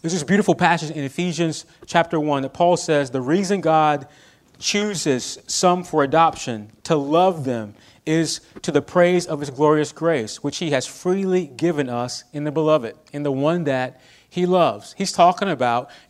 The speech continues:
God chooses to love some because of his love for Jesus.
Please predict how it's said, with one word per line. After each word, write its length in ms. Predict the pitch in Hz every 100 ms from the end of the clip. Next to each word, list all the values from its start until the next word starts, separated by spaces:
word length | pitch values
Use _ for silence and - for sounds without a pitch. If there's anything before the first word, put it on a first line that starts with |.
| 139
God 320 | 160 185 180
chooses 640 | - 196 180 131 139 135 - - _
to 120 | -
love 420 | 170 156 185 220 190
some 520 | - 147 135 131 120 - _
because 340 | - 160 202 185
of 120 | 170
his 160 | 165 139
love 240 | 139 143
for 100 | 180
Jesus. 640 | 147 185 165 113 - -